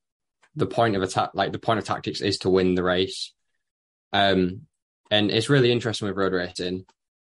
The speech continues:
because the higher level you, the higher you move up in the levels, the more dramatic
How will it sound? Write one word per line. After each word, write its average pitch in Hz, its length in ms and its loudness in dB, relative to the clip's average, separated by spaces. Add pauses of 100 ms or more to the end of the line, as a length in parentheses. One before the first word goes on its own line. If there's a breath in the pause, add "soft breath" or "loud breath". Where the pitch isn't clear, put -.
because 101 640 2 (520)
the 104 180 -2
higher 127 400 4
level 107 540 0 (260)
you, 98 800 -2
the 101 80 -8
higher 113 380 2
you 98 200 0
move 101 220 -2
up 98 140 -8
in 92 60 -4
the 95 60 0
levels, 90 520 -2 (680)
the 107 60 -2
more 107 760 2 (680)
dramatic 104 600 -2